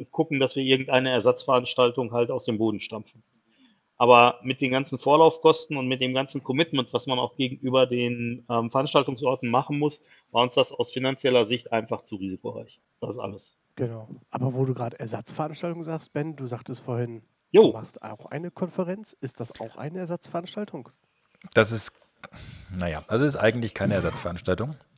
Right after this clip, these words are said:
Speaker 3: Also die, ähm, Konfer-, also gibt noch keinen Session Night und so weiter. Wir sind noch so in den letzten Vorbereitungen mit Logo und so weiter. Ich denke, wir werden so nächste Woche soweit sein. Es ist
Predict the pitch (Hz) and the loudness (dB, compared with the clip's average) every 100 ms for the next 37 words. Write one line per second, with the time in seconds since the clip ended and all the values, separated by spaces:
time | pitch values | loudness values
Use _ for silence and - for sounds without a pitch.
0 | _ - 104 101 92 127 131 - 107 110 | _ -2 0 0 0 -2 -2 -2 -2 -2
1 | 113 113 107 120 104 110 104 - _ _ | -4 -8 -4 -4 -2 0 0 -2 _ _
2 | _ _ - - 123 - 104 - 104 98 | _ _ -16 -8 -4 -2 -2 0 -2 -2
3 | 95 87 85 _ _ _ _ - - 165 | -4 -6 -12 _ _ _ _ -10 -2 0
4 | 175 160 160 147 151 147 143 135 110 104 | 0 0 0 -2 -2 0 -2 -2 -4 -4
5 | 101 95 101 95 95 98 - 101 95 92 | -4 -2 -2 -2 -2 -2 -4 -6 -6 -8
6 | - 98 101 95 92 98 85 82 104 127 | -6 -2 0 -2 -4 -4 -4 -4 -2 -2
7 | 131 117 117 110 110 98 - 92 92 90 | -4 -4 -6 -6 -6 -10 -8 -8 -6 -8
8 | 90 90 90 - 98 90 87 85 80 - | -8 -6 -6 -8 -10 -8 -8 -6 -8 -6
9 | 98 151 175 _ _ _ - _ _ _ | -4 -4 -6 _ _ _ -20 _ _ _
10 | - 107 104 113 - - | 0 0 2 0 -2 -6